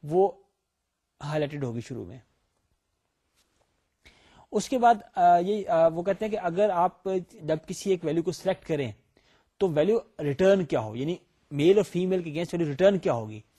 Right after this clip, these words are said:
تو آپ نے یہاں پہ کر دیا ویلیو ون اور ٹو۔ فائن، نیکسٹ کیا آپ نے۔ اب اس کے بعد جو سوال آپ سے پوچھتا ہے وہ یہ ہے کہ آپ نے یہ جو آپشن گروپ بنایا ہے اس میں جب آپ آپریشن کریں گے تو جو ویلیو اس کے against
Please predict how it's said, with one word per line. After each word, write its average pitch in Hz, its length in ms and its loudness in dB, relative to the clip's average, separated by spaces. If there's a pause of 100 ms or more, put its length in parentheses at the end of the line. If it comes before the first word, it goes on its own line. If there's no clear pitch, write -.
(260)
تو 196 100 2
آپ 190 140 2
نے 202 60 -4
یہاں 190 140 0
پہ 185 140 -2
کر 175 160 0
دیا 175 220 -2
ویلیو 165 240 2 (180)
ون 139 260 0
اور 120 220 -8
ٹو۔ 113 120 -10 (680)
فائن، 117 260 -12
نیکسٹ 135 340 -8
کیا 170 160 -2
آپ 160 120 -6
نے۔ 196 120 -8 (1600)
اب 254 180 0
اس 277 240 -4
کے 359 120 0
بعد 240 140 4 (200)
جو 185 160 2
سوال 180 300 0
آپ 185 100 0
سے 190 140 -6
پوچھتا 151 260 -4
ہے 214 60 0
وہ 208 120 0
یہ 190 140 0
ہے 214 100 2
کہ 220 160 -10 (120)
آپ 185 420 -2
نے 233 120 -4
یہ 233 100 -4
جو 214 140 -6
آپشن 160 480 -2
گروپ 185 240 0
بنایا 120 460 -2
ہے 92 60 -12 (1400)
اس - 280 -6
میں 277 200 -2 (140)
جب 202 300 0
آپ 220 160 2
آپریشن 180 440 -2
کریں 202 240 -2
گے 233 80 -4
تو 233 100 -6
جو 185 360 4 (120)
ویلیو 175 400 0 (160)
اس 220 220 -8
کے 240 100 -2
against 202 340 -4